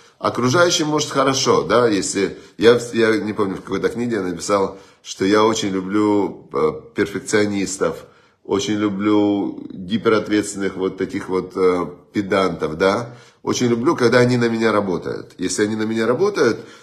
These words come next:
если я у них заказываю какую-то услугу, я прям таких людей обожаю.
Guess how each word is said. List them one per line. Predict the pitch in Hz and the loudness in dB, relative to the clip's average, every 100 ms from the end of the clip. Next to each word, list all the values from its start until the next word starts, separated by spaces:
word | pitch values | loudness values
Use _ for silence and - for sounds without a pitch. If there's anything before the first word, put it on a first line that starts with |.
| _ | _
если | - 107 104 104 | -2 0 0 0
я | 113 117 | 6 6
у | |
них | 113 104 | 6 0
заказываю | 101 113 107 104 101 | 2 2 2 0 -2
какую-то | - 104 101 | -4 -6 0
услугу, | 104 98 98 92 80 85 | 0 0 -4 -4 -2 0
я | 107 123 | 0 0
прям | 113 104 | 0 -2
таких | 98 92 90 | -2 -4 -4
людей | 98 98 | -2 0
обожаю. | 92 92 90 76 - | 0 0 0 -2 -4